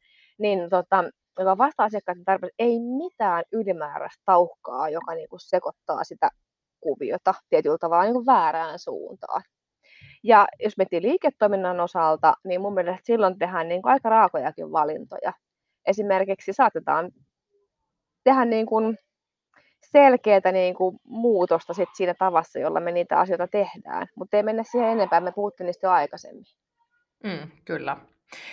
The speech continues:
Speaker 2: No hei, tota, mites sitten, jos mennään tuohon elinkaariarvoon, niin miksi sitä elinkaariarvoa täytyy optimoida ja miten se tehdään?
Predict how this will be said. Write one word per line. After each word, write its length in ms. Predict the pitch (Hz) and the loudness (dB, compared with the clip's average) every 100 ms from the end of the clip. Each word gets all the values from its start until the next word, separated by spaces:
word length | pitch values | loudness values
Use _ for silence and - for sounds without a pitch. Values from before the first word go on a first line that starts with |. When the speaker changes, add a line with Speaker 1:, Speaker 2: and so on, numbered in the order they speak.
| - | -10
Speaker 2:
No 60 | 233 | 0
hei, 120 | 277 | 2
tota, 300 | 285 277 254 | 2 2 0
mites 400 | 240 294 370 - | 0 -4 -6 -6
sitten, 220 | 254 - | -10 -6
jos 120 | 214 220 | -6 -2
mennään 200 | 214 214 | -2 -2
tuohon 200 | 220 208 | 0 2
elinkaariarvoon, 920 | 214 165 127 127 - 135 - - 165 - - | 0 0 0 0 -2 -2 -2 -6 -6 -10 -10
niin 160 | 190 | -6
miksi 400 | 190 254 320 - | -6 -6 -8 -6
sitä 300 | 160 143 135 | -4 -2 -2
elinkaariarvoa 760 | 131 143 143 147 123 147 135 127 | -2 -4 -4 -4 -2 -2 -2 -6
täytyy 600 | - 135 135 139 131 - - | -6 -8 -8 -10 -10 -8 -4
optimoida 680 | 165 - 139 127 127 95 | -4 -6 -14 -10 -8 -8
ja 260 | 131 - - | -10 -12 -12
miten 240 | 185 170 127 | -14 -12 -12
se 80 | |
tehdään? 440 | 127 120 - - | -10 -12 -12 -20